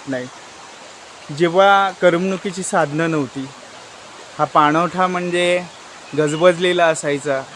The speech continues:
तुम्हाला सकाळ संध्याकाळ कोण ना कोणतरी इथे माणूस कपडे धुताना किंवा आंघोळ करताना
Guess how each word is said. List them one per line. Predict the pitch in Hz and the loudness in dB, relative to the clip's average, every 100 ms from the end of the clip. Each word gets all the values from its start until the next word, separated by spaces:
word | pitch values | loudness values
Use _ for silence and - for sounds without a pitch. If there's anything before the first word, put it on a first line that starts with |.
| - | -12
तुम्हाला | 151 156 160 160 | -2 2 4 4
सकाळ | 165 143 156 | 0 2 2
संध्याकाळ | 160 156 147 147 151 151 | 2 -2 -2 0 2 0
कोण | 151 156 | 0 -2
ना | 160 | -2
कोणतरी | 160 160 165 | -4 -6 -8
इथे | 165 - | -10 -8
माणूस | 160 147 156 156 - | -2 0 -2 -6 -6
कपडे | 139 156 160 | -4 -2 -4
धुताना | 147 139 151 147 | -4 -4 -2 -2
किंवा | 143 156 151 | -4 -2 0
आंघोळ | 135 135 143 | 0 0 -2
करताना | 147 151 143 147 147 | 0 -4 -2 -4 -4